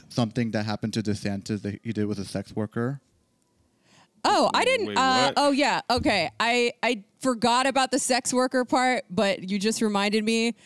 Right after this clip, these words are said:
Speaker 2: I do know that he's been threatening to leak, like, all sorts of shit on him,
Speaker 1: Right.
Speaker 2: which I am personally very excited about.
Speaker 1: <laughs>
Speaker 2: Uh, and, like, on,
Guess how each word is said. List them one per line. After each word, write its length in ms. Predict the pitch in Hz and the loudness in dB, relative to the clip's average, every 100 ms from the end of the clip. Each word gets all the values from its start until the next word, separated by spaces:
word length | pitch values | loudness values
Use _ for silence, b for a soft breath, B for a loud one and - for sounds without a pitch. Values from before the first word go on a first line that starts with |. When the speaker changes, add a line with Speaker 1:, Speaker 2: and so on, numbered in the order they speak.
| b - | b -2
Speaker 2:
I 100 | 220 | 0
do 220 | 190 226 | 2 2
know 240 | 233 233 240 | 4 4 4
that 140 | 202 | 2
he's 220 | 208 214 202 | 0 0 -2
been 160 | 196 | -4
threatening 560 | - 185 180 214 208 208 | -2 0 0 0 -2 -2
to 160 | 220 | -2
leak, 240 | 190 196 202 | 0 -2 0
like, 180 | 190 - | -4 0
all 200 | 180 180 | 2 2
sorts 380 | - 190 190 202 | 2 2 0 0
of 80 | 196 | -2
shit 260 | - 170 185 | 0 2 2
on 220 | 196 220 | 2 0
him, 380 | 240 247 254 262 | 2 2 2 2
Speaker 1:
Right. 160 | 240 208 | 2 2
Speaker 2:
which 100 | - | 0
I 160 | 175 170 170 165 | -2 0 0 -2
am 80 | 165 | -4
personally 560 | 160 170 - 190 190 190 | -2 -2 -2 -4 -2 -2
very 260 | - 170 | -2 -2
excited 460 | 165 - 160 170 202 | -2 -4 -4 -2 -2
about. 400 | 220 226 226 220 B B | 0 0 0 -2 B B
Speaker 1:
<laughs> 80 | - | -2
Speaker 2:
Uh, 300 | 214 196 185 - | 0 2 2 0
and, 340 | 202 202 208 - | 0 0 -2 -4
like, 220 | 214 202 - | -2 0 0
on, 240 | 247 | 0